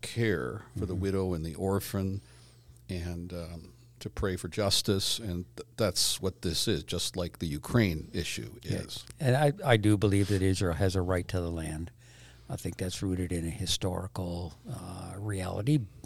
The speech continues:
Speaker 2: based in a theological reality going all the way back to the days of Moses. But, so I do think they have a right to the land. Um, and so,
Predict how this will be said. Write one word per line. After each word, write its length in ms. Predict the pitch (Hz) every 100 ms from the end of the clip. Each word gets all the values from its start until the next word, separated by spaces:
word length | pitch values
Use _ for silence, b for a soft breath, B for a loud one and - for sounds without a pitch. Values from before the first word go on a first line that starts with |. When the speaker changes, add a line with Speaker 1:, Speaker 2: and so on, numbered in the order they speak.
| 90 -
Speaker 2:
based 380 | 98 92 - -
in 200 | 92 92
a 80 | 90
theological 720 | - 95 87 104 175 117 107
reality 540 | 90 85 87 92 107 113
going 300 | 95 90 90
all 140 | 87
the 60 | 87
way 120 | 85
back 280 | - - - - B B B -
to 80 | 101
the 80 | 90
days 260 | 90 87 90
of 100 | 107
Moses. 440 | 113 110 78 - -
But, 180 | 92 - B B B
so 140 | -
I 60 | 107
do 200 | 101 123
think 240 | 120 104 -
they 140 | 92
have 160 | 98 92
a 40 |
right 320 | 90 98 104 -
to 120 | 101
the 100 | 87
land. 600 | 90 113 87 69 90 131 - b b b b b - 98
Um, 720 | 95 92 92 92 92 95 135
and 220 | 101 101 -
so, 360 | 104 101 101